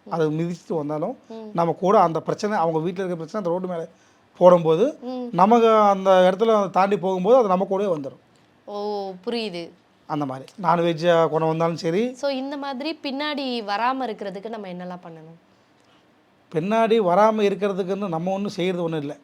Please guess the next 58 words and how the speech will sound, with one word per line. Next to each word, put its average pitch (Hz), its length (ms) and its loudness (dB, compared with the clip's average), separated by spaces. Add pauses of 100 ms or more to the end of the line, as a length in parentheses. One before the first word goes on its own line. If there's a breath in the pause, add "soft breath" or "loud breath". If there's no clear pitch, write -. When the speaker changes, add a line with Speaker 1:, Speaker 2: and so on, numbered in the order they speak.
Speaker 1:
ம். 233 400 -12
Speaker 2:
ஒண்ணும் 165 200 -8
செய்-, 160 60 -8
அது 160 240 -4
எப்படி 160 300 -2
Speaker 1:
இப்ப 202 120 4
Speaker 2:
வரும் 208 120 2
Speaker 1:
எங்க 247 140 -2
Speaker 2:
செய்ய 269 80 0
முடியாது. 254 320 -6
Speaker 1:
வீட்டுல 254 40 -4
எல்லாம் 233 180 -2
சொல்லுவாங்க, 214 500 -8
கால் 254 300 0
கழுவிட்டு 220 420 -6
வீட்டுக்குள்ள 196 400 -10
வா, 175 240 -6 (220 soft breath)
இல்லைன்னா 254 360 0
பின்னாடி 277 380 -4
திரும்பி 233 340 4
Speaker 2:
ஆ. 285 40 -4
Speaker 1:
மூணு 254 220 -2
தடவை 240 260 -4
துப்பிட்டு 254 440 -8
வீட்டுக்குள்ள 190 420 -8
வா. 175 180 -6
Speaker 2:
கண்டிப்பா. 160 380 0
Speaker 1:
அந்த 254 200 -4
மாதிரி 254 280 -4
எல்லாம் 247 160 -4
சொல்லுவாங்க 214 360 -8
இல்லையா? 302 220 0
Speaker 2:
இருக்கு. 247 160 -2
Speaker 1:
அந்த 226 100 -6
மாதிரி 214 260 -8
கேக்குறேன். 165 240 -12
Speaker 2:
அது 180 240 0
எதனால 233 220 2
சொல்றாங்க 185 460 0
அப்படின்னா, 175 500 2
Speaker 1:
ம். 226 540 -12
Speaker 2:
வீட்டுல 220 340 2
வந்து 196 220 0
இப்ப 185 160 -2
சின்ன 185 200 -2
பசங்க 170 340 -2
இருப்பாங்க, 151 400 -4
Speaker 1:
ம். 262 300 -6
Speaker 2:
குழந்தை, 165 300 -2
சின்ன 165 280 -4
குழந்தைங்க 156 260 -4
Speaker 1:
ஆமா, - 20 -4
Speaker 2:
இருப்பாங்க. 180 420 -6
Speaker 1:
ஆமா, 175 60 -10
ஆமா. 170 320 -14
Speaker 2:
அந்த 170 220 0
மாதிரி 180 280 2
இருக்கும், 156 240 -6